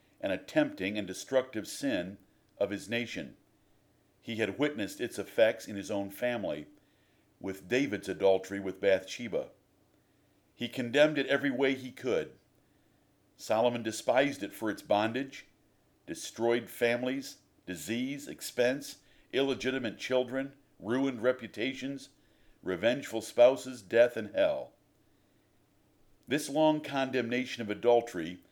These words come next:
found in Proverbs chapter six, verses twenty through thirty-five, has two main arguments. First,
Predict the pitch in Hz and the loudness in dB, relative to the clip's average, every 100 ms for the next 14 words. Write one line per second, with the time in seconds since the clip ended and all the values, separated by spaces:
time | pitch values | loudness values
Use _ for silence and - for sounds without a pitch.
0 | _ _ - 120 131 117 98 90 110 104 | _ _ -4 0 0 0 -4 0 4 4
1 | 101 95 - 107 - 90 - 110 - 110 | 2 -6 0 0 0 -8 -4 -6 -4 -6
2 | 107 80 - - 127 123 - 113 107 120 | -6 -10 -12 -4 -2 -2 -6 -8 -6 -4
3 | 120 110 110 95 80 82 - _ _ _ | -4 -2 0 2 2 -2 -8 _ _ _
4 | _ _ - 120 117 - 180 156 139 127 | _ _ -2 0 0 -2 -2 2 2 2
5 | 123 113 95 76 - - - _ _ _ | 2 0 -4 -6 -10 -16 -20 _ _ _
6 | _ - 151 101 - - | _ 0 2 2 -2 -12